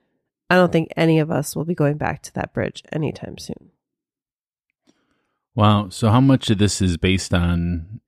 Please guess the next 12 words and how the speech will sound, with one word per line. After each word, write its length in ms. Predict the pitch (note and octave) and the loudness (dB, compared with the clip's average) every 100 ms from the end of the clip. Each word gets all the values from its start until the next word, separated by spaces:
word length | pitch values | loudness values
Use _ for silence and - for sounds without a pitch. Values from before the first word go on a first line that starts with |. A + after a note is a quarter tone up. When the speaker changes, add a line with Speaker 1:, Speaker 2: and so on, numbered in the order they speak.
| - | -4
Speaker 2:
actual 400 | G2+ - F#2 E2+ | -2 2 0 0
fact? 560 | - - - _ - - _ _ - _ | -4 -8 -8 _ -20 -20 _ _ -20 _
Speaker 1:
So, 400 | - C4+ C#4 - | 2 4 4 2
I, 320 | - - C#4 C#4 _ | -4 -6 -6 -8 _
like, 400 | B3 C#4 C4 - _ _ - | 0 0 0 -8 _ _ -6
there's 480 | G#3+ B3+ A#3+ G#3 - _ _ | 0 2 2 -4 -12 _ _
the 160 | F#3+ G#3+ | -4 -2
things 300 | B3 C#4+ C4+ | 2 2 2
that 120 | A3+ | 0
they 300 | A3 G#3 G3 | 2 4 4
experienced 1000 | - - - - A#3 A3+ A3+ A3+ G#3+ - | 0 -4 -12 -8 -2 2 4 2 0 -2
are 160 | D#3 | -4